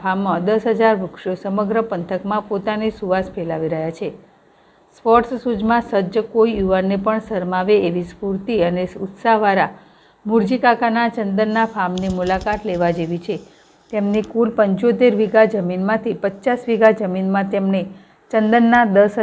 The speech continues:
હજાર વૃક્ષો વાવીને પોતાના ખેતરને કર્ણાટકના જંગલ જેવું સુંદર અને રળિયામણું બનાવી દીધું છે.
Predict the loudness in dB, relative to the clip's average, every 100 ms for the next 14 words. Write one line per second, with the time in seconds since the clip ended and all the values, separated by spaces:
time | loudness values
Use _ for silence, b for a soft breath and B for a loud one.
0 | 2 4 2 2 -4 -4 -2 2 2 4
1 | 2 0 -2 -2 -2 0 -2 -2 -2 0
2 | 2 0 -4 B B B 0 2 4 4
3 | 2 -2 0 -2 0 -2 2 4 4 4
4 | 4 2 -2 0 2 2 2 2 2 2
5 | 2 2 2 2 2 0 0 -2 -2 -2
6 | -2 -4